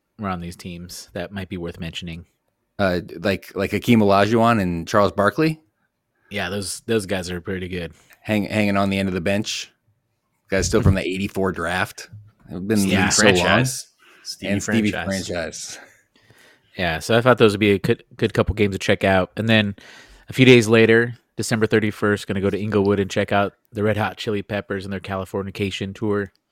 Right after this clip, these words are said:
Speaker 1: Got some good songs on those albums there, or that album there. And, uh, I think it'll be a great concert to go to, high energy, and a little bit nerve-wracking right before Y two K the day before.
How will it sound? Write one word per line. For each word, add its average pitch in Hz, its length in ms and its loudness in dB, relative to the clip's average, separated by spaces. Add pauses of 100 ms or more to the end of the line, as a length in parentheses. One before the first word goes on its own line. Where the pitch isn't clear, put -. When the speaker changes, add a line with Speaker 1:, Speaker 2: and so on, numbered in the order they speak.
(760)
Speaker 1:
Got 104 160 -10
some 98 140 -16
good 101 160 -4
songs 98 680 -6 (140)
on 98 100 -10
those 95 160 -8
albums 95 400 -8
there, 95 380 -6 (500)
or 107 80 -2
that 95 140 -4
album 95 340 -6
there. 95 280 -10 (600)
And, 95 500 -4
uh, 92 280 0
I - 380 -20 (100)
think 127 100 0
it'll 113 60 0
be 107 120 6
a 101 60 4
great 101 220 -2
concert 92 300 -8
to 90 40 -14
go 101 160 0
to, 101 240 -4
high 98 160 2
energy, 92 540 -6 (540)
and 95 300 -2 (220)
a 123 40 -4
little 113 120 0
bit 98 200 0 (140)
nerve-wracking 107 560 -2
right 101 140 -2
before - 220 -4
Y 95 180 0
two 98 180 -8
K 98 220 -4
the 90 60 -6
day 95 160 -4
before. 92 460 -8